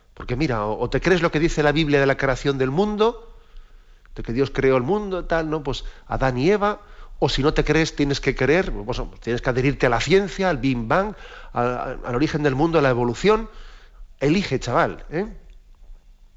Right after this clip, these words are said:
¿Eres, vas a ser un hombre de ciencia o vas a ser un hombre religioso? Una dicotomía absolutamente manipuladora, como os podéis imaginar, totalmente manipuladora de la realidad.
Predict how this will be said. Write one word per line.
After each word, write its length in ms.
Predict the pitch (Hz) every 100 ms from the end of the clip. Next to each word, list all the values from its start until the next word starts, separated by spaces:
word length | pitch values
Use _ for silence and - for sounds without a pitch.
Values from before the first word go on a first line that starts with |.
| -
¿Eres, 320 | - 170 - 147
vas 160 | 165
a 20 |
ser 180 | 147 156
un 60 | 151
hombre 180 | 143 135
de 100 | 123
ciencia 600 | - 233 233 - 233 247 - - - - - -
o 140 | 147
vas 140 | 170
a 40 | 208
ser 180 | 202 185
un 100 | 185
hombre 200 | 170 165
religioso? 680 | 156 143 - 110 - 80 - - - - 120
Una 180 | 131
dicotomía 560 | 127 120 135 139 151 165 -
absolutamente 880 | 113 107 - 127 135 143 151 156 156
manipuladora, 920 | 139 135 131 131 120 117 101 170 190
como 140 | - 123
os 80 | -
podéis 280 | 117 120
imaginar, 520 | 120 107 - 107 90 -
totalmente 640 | 113 123 131 165 180 180
manipuladora 720 | 127 117 113 107 104 190 123
de 80 | 104
la 80 | 107
realidad. 460 | 104 95 104 101